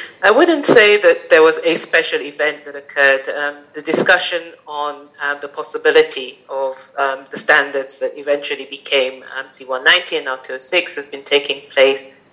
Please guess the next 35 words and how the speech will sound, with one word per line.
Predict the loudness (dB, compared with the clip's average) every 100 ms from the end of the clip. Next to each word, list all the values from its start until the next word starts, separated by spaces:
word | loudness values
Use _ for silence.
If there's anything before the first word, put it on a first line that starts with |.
| _
within | 2 2 4
the | 4 4
I | 4 2
L | 2
O, | 2 2 -2 -8
um, | -12 -12
for | -18
quite | -2 0 0
some | -4 -16 -8
time. | 0 0 0 -10 _ _ _ _ _
So | 2
within | 4 4
the | 4 2
I | 4
L | 2
O, | -2
there's | -4 -6
a | -10
process, | -4 -2 -2 -4 -10 -10 -20 _ -18
um, | -16 -14 -18 _ -6
that | -6 -4
leads | -8 -8 -14
to | -12
the | -10
negotiation | -10 -8 -6 -6 -6 -6 -6 -12 -12 -18 _ _ _ _
of | 2 2 0
standards, | -14 -18 0 0 0 -8 -10
of | -16
international | -14 -8 -6 -6 -8 -2
labour | 0 0
standards, | -4 -6 -8 -12 -14
and | -10
that | -8 -8
starts | -6 2 2 2 -4 -20 -16
with, | -6 -2